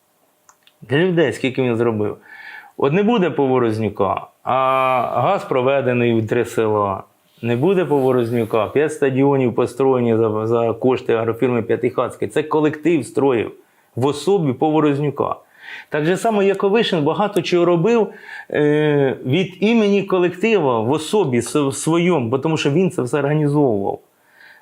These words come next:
Знаєте, всі, один із великих колись, е, сказав золоті слова. Коли стоять задачі, і треба їх виконувати,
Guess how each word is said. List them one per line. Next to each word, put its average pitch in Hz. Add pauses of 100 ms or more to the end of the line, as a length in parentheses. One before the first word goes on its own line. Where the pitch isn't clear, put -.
Знаєте, 170
всі, 220
один 156
із 180
великих 208
колись, 180 (800)
е, 151 (160)
сказав 165
золоті 156
слова. 135 (500)
Коли 165
стоять 180
задачі, 185 (1300)
і 156 (200)
треба 151
їх 139
виконувати, 107